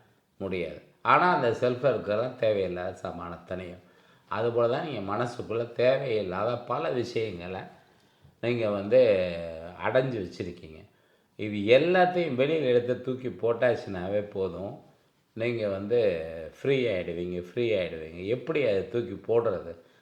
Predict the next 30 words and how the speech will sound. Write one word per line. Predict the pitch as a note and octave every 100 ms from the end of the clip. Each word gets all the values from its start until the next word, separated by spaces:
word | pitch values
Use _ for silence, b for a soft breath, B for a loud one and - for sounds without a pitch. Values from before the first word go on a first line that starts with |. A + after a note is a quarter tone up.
| b -
அப்படின்னோன | G#2+ C3 A#2+ B2 C3
உடனே | A#2+ A2 A2 B2
அது | A2+ F#2+
நான் | G2 G2
கா-, | A#2 A#2
நான் | A#2 G2+
கிளாஸ் | A2 A2 B2 A#2+
அட்டெண்ட் | G2+ G2+ G2
பண்றேன் | F#2 E2+ D#2+ D#2
சார். | F2 E2 - b b b
"சரி" | b - A2 F2 - - _ -
அப்படின்னு | G#2+ B2 B2+
சொல்லிட்டு | A#2+ G#2+ F#2+ C3 A#2 E2+ - B B B
நிறையா | A2 A#2 B2+ B2 G#2 F2 - -
மாடர்ன் | G#2 B2 A#2+ A2+ F#2
குருமார்கள் | F2 A2+ A#2 A#2 G2 F#2 F2+
வந்து | F#2 G#2 A#2
கிளாஸ் | G#2 G#2 G2+ -
கட்டணங்கள் | G2 G#2+ G#2+ G2+ F#2
வாங்கி | F2+ G2 G2+
எடுக்கிறாங்க. | G#2 C3+ D3+ D3+
தப்பு | D#3 - D3
இல்ல. | F#2+ D2+ - B B B
அவங்க | - A2 A2
கட்டணம் | A2 A#2 B2 B2
வாங்குறாங்கன்னா, | A#2+ A#2 A2+ A2+ C#3+
அவங்களுக்கு | D#3 C#3 B2+ A#2+ A2 G#2+ G2+ G2+ G#2
உதவியாளர்களுக்கு | G#2 A2 G#2+ G#2+ G2+ G2 F#2+ F2+
பணம் | - G2+ G#2 G2
கொடுக்கணும், | F#2 G2+ A2